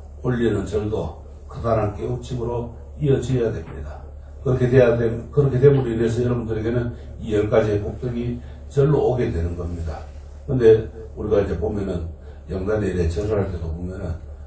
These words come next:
영단일은 잘합니다. 조상님들한테는 절을 잘해. 해놔놓고, 어, 스님한테는 "감사합니다. 우리 영가들을 위해서 좋은 법문을 해주셔서 감사합니다."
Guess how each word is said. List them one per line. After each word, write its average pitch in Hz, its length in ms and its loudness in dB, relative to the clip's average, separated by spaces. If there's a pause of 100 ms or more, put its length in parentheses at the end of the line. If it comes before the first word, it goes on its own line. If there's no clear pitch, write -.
(200)
영단일은 123 480 6
잘합니다. - 1000 -2 (420)
조상님들한테는 113 920 2
절을 110 300 -2
잘해. 82 380 0 (560)
해놔놓고, 101 460 -2 (600)
어, 131 180 0
스님한테는 117 800 4 (280)
"감사합니다. 127 720 6
우리 120 280 -6 (160)
영가들을 131 540 4
위해서 117 260 -2
좋은 127 340 0
법문을 120 420 0
해주셔서 104 400 -4
감사합니다." 110 920 2